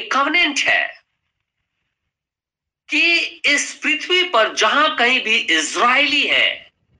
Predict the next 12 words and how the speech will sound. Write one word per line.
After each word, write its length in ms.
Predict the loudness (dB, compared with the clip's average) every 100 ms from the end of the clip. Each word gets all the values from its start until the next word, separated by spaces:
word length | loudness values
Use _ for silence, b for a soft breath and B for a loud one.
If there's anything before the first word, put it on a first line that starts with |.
| _ _ _ _ _ _ _ _ _ _ _ _ _ -12
उनको 320 | -6 -4 -2 0
वो 420 | 0 -2 -6 -10 _ _
दूध 440 | -10 -8 -10 -14 -20 _ _
और 240 | -2 0 -2
मधु 400 | -4 -6 -6 -10 -8
के 160 | -6 -6 -6
देश 420 | -6 -4 -4 -8
में 340 | -6 -8 -8 -16 _ _ _ _ _
लेकर 680 | -16 -12 -6 -4 -2 -2 -2
के 300 | -4 -8 -4
ही 320 | -2 -2 -4
आएगा। 460 | -4 -6 -10 -14